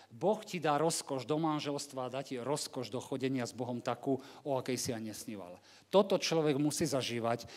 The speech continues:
a iba v pozícii tejto skutočnosti dáš na vážky Božiu prítomnosť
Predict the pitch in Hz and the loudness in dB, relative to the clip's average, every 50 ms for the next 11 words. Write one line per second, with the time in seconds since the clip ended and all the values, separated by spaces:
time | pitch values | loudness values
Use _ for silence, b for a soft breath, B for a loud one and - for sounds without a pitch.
0 | B B 156 147 156 160 180 208 220 165 170 143 117 110 101 - B B B B | B B 0 0 0 4 4 6 8 10 10 8 8 6 2 -4 B B B B
1 | B - - - - _ 196 240 262 233 165 214 220 196 - - - - 151 123 | B -20 -18 -18 -4 _ 10 12 12 12 12 12 10 10 8 6 2 2 2 0
2 | 113 104 b b b b b b b _ - 185 208 240 233 240 214 196 - - | -2 -6 b b b b b b b _ 8 10 10 10 10 8 6 6 6 4
3 | - 190 196 202 180 165 - - 160 147 135 - - - - - 135 131 135 156 | 2 2 4 6 4 4 4 2 0 0 0 -2 -4 -6 -4 -4 -2 -2 -2 -2
4 | 190 226 156 139 160 143 127 175 190 208 196 151 139 147 160 165 165 156 151 147 | -4 -6 -8 -12 -12 0 4 6 8 8 6 6 6 6 8 8 8 10 8 8
5 | 139 139 - - - - 135 107 95 B B B B B B B B B - 113 | 8 6 4 2 0 0 -2 -2 -2 B B B B B B B B B 6 10
6 | 156 175 170 170 190 208 202 196 185 196 180 185 208 196 185 185 185 180 165 - | 10 10 12 12 10 8 8 8 8 8 8 8 8 8 10 10 10 8 8 6
7 | - - - - - | 2 0 -4 -8 -10